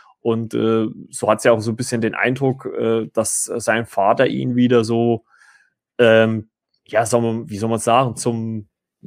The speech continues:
zu seiner rechtmäßigen Position, äh, oder wie, wie sich halt der Vater das vorstellt, halt, äh, treiben will, ne? Also wieder zurück ins eigene Land. Also, äh,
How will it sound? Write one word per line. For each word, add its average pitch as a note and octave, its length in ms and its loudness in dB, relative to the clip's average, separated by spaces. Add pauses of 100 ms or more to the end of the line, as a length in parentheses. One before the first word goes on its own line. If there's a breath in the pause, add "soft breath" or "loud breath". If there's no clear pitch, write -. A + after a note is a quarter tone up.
zu A#2+ 120 -8
seiner G#2+ 380 0
rechtmäßigen B2 640 0
Position, C3+ 960 0
äh, A#2+ 320 -8
oder G2 340 -8 (220)
wie, - 380 -16
wie G#2 260 2
sich A2 220 0
halt A2 220 0 (120)
der G#2+ 120 0
Vater A2 340 2
das G#2+ 160 -4
vorstellt, A#2+ 460 2
halt, A2+ 260 2 (420 loud breath)
äh, A2 320 0 (200)
treiben C3 480 0
will, C#3 280 6
ne? A#2+ 180 0
Also G#2+ 200 -4
wieder A2+ 200 -2
zurück A2+ 200 -8
ins A2 140 -8
eigene A2+ 320 -4
Land. B2+ 400 0
Also, G#2 240 -4
äh, A#2 120 -8